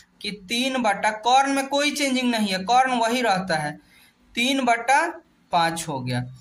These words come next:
वही अगर बात करें साइन सी के अनुसार, सी, सी के अनुसार लंब मेरा ये हो गया, तो सी के अनुसार क्या हो जाएगा, तो इसका भी फॉर्मूला मेरा वही है, लंब बटा कर्ण है,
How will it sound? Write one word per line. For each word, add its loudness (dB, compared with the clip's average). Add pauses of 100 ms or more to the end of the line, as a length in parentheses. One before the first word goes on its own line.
(340)
वही 0
अगर 2
बात 2
करें -2 (360)
साइन 0
सी -4
के -2
अनुसार, 0 (220)
सी, -4 (280)
सी -4
के 0
अनुसार 2
लंब 2
मेरा 2
ये 0
हो -2
गया, 0 (440)
तो -4
सी -4
के -4
अनुसार 0
क्या 2
हो 2
जाएगा, 0 (420)
तो -8
इसका 0
भी 0
फॉर्मूला 2
मेरा 2
वही 0
है, 0
लंब 2
बटा 0
कर्ण 0
है, -2